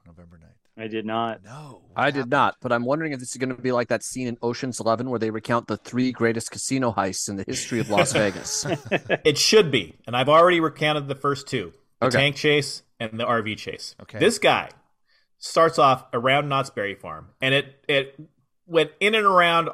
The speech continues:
Speaker 4: all around, uh, well, let's call it, uh, Buena Park,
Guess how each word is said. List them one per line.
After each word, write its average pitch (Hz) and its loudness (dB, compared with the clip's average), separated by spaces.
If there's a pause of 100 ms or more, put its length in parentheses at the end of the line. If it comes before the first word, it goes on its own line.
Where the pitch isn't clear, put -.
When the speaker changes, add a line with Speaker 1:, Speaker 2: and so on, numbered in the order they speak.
Speaker 4:
all 160 6
around, 131 0 (840)
uh, 107 -4 (100)
well, 131 -2
let's 123 -4
call 117 2
it, 110 0 (220)
uh, 120 -6
Buena 120 0
Park, 165 6